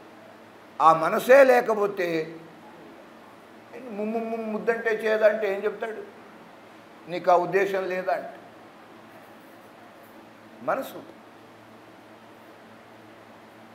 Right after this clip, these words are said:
మనసుతో జపం చేసింది ఏనుగు.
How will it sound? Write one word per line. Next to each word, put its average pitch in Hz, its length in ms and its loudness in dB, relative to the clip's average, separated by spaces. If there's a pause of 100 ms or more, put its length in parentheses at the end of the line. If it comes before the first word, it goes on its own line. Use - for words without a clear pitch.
(1900)
మనసుతో 277 760 6
జపం 262 400 6
చేసింది 240 600 2
ఏనుగు. 170 440 -2